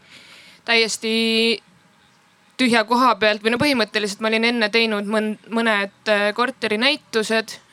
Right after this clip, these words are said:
äh, mõned aastad tagasi ja siis pakuti, et meil siin seisab üks korter tühjalt Tartus, tulge tehke ükskõik mida. Ja siis mina koos Riin Maidega, äh,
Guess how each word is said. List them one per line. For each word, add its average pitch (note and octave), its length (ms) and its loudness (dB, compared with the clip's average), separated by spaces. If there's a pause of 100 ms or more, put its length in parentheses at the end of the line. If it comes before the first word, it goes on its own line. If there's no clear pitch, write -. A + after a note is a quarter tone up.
(160)
äh, G#3 240 -4
mõned G#3+ 320 -2
aastad G#3+ 240 -4
tagasi A3+ 560 -2 (160)
ja G3+ 160 -4
siis G3+ 160 -10
pakuti, A3 540 -2 (180)
et G#3+ 400 -8
meil G#3+ 160 0
siin G#3+ 160 -8
seisab A3 320 -2
üks - 80 -12
korter B3+ 400 -4
tühjalt A3+ 480 -2
Tartus, G#3+ 600 -2 (500)
tulge A3 240 0
tehke B3 460 0 (100)
ükskõik A3 320 -8
mida. A3 380 0 (340)
Ja G#3 80 -4
siis G#3+ 160 -8
mina B3 220 2 (100)
koos A3 380 -2 (100)
Riin A3+ 240 -2
Maidega, G#3+ 560 0 (800)
äh, G3+ 400 -8